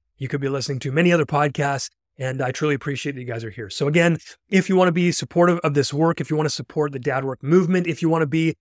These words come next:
sort of on the ground floor, would you please leave a review wherever you're listening? Would you follow and subscribe wherever you're listening? And if there's something in here that you think would help someone that you know,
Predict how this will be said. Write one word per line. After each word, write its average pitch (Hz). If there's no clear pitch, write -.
sort 156
of 147
on 175
the 180
ground 156
floor, 147
would 160
you 202
please 170
leave 160
a -
review 151
wherever 147
you're 135
listening? 135
Would 131
you 127
follow 143
and 123
subscribe 135
wherever 135
you're 131
listening? 127
And 165
if 147
there's 202
something 202
in 156
here 175
that 156
you 156
think 160
would 147
help 147
someone 160
that 139
you 139
know, 120